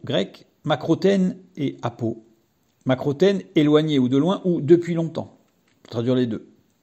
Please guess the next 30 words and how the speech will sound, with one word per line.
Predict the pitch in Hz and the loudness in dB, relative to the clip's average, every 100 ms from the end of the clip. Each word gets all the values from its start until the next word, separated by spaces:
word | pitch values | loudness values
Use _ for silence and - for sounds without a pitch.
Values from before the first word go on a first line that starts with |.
| _ - | _ -10
Elle | 117 107 | -6 -4
le | 107 - | -4 -4
regardait | 104 113 104 120 | -4 -2 -2 -2
depuis | 117 92 113 | -6 -8 -8
longtemps, | 120 135 - _ _ _ _ _ - | -8 -8 -14 _ _ _ _ _ -8
ou | 123 | -4
de | 110 | -2
loin. | 104 101 104 - _ _ - | -2 -2 -6 -10 _ _ -10
Parce | 113 - | -10 -6
que | - - | -8 -4
apo, | 131 127 170 | -4 -2 0
c'est | 175 | 0
la | 120 | -2
particule | - - - - 123 | -6 -12 -8 -6 -4
de | 120 | -6
séparation. | - 131 113 120 - 127 - _ _ _ _ _ - | -6 -8 -6 -10 -12 -14 -16 _ _ _ _ _ -12
Et | |
pour | 131 131 | -10 -8
cause, | - 143 110 - _ _ _ _ _ _ _ | -2 -2 -2 -8 _ _ _ _ _ _ _
elle | - | -8
ne | 110 | -6
pouvait | 113 113 | -6 -6
pas | 123 | -6
s'approcher. | 113 - 127 - 104 - _ _ _ - _ _ _ _ _ _ _ _ | -8 -8 -10 -8 -12 -14 _ _ _ -20 _ _ _ _ _ _ _ _
Pour | 107 | -8
l'époque, | 95 - 135 127 - _ _ _ _ - | -8 -4 -6 -6 -16 _ _ _ _ -18
elles | 92 | -14
étaient | 87 82 | -12 -12
des | 101 | -14
femmes. | - - | -14 -20